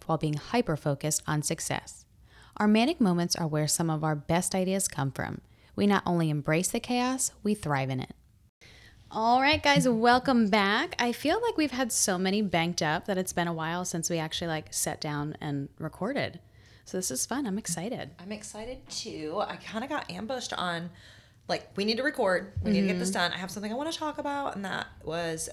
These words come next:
Speaker 2: lucky girl syndrome. I don't
Speaker 1: Yeah.
Speaker 2: really understand what it is yet. You're gonna kinda go through it, and we're gonna talk about it.
Speaker 1: Mm-hmm.
Speaker 2: Um, it is viral right now.
Speaker 1: Yes.
Speaker 2: So, actually, s-, just a few of the things, like, I was, like, looking at and listening to, I'm like, "So there, it's mani-, manifesting?"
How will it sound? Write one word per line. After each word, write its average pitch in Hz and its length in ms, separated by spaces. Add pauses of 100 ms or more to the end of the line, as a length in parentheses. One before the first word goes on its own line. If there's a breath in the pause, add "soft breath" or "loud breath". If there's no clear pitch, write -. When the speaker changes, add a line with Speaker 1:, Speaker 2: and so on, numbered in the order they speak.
Speaker 2:
lucky 170 300
girl 180 260
syndrome. 185 520
I 180 80
don't 214 200
Speaker 1:
Yeah. 170 60
Speaker 2:
really 190 480
understand 175 600
what 170 120
it 170 100
is 160 220
yet. 185 200
You're 160 100
gonna 151 280 (320 loud breath)
kinda 277 180
go 196 120
through 185 220
it, - 40
and 165 80
we're 160 100
gonna 151 180
talk 151 260
about 135 200
it. 135 160
Speaker 1:
Mm-hmm. 190 140
Speaker 2:
Um, - 400 (260 soft breath)
it 185 200
is 170 240
viral 143 460
right 147 180
now. 131 320
Speaker 1:
Yes. 160 440
Speaker 2:
So, 160 560
actually, 185 460
s-, - 260
just 196 240
a 185 40
few 185 160
of 165 60
the 170 80
things, 160 260
like, 156 160
I - 60
was, - 180
like, - 200
looking 208 400
at 190 380
and 160 120
listening 165 260
to, 185 100
I'm 165 80
like, 156 280
"So - 400
there, 151 240
it's - 220
mani-, 143 180 (160)
manifesting?" 147 720